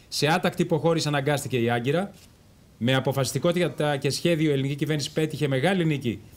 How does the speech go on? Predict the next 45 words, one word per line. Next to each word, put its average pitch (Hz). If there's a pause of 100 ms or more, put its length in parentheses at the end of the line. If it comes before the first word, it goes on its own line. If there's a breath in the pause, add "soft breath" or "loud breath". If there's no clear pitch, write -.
(160)
στη -
διπλωματική 135
σκακέρα, 143
αναγκάζοντας 131
ουσιαστικά 135
την 139
Άγκυρα 131
να 131
αποσύρει 139
την 131
νότα 135
με 123
την 123
οποία 120 (380 loud breath)
η 127
Τουρκία 139
δέσμευε 131
μια 143
μεγάλη 139
περιοχή 127
του 135
Αιγαίου 120 (300 loud breath)
για 131
στρατιωτικές 123
ασκήσεις 147
μέχρι 151
το 139
τέλος 156
του 127
χρόνου. 156
Για 117
δέκα 151
μήνες 147
θέλουν 113
να 98
την 104
κλείσουνε, 107 (600 loud breath)
οι 110
Τούρκοι. 120 (260 loud breath)
Και 131
το 143
άρθρο 165
του 143
Γιώργου 160
Κουρί 143